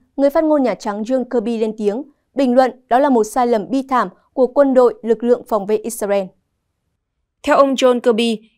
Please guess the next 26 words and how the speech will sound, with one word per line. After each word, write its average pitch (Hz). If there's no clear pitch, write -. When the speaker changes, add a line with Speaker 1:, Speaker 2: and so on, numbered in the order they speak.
Speaker 2:
cái 247
chết 359
của 220
ba 254
con 262
tin 247
bị 226
lính 208
Israel 233
sát 302
hại 262
ở 208
Giải 185
Gaza 208
là 233
tin 294
tức 403
đau 277
lòng 220
và 190
là 180
một 185
sai 226
lầm 190
bi 202
thảm. 196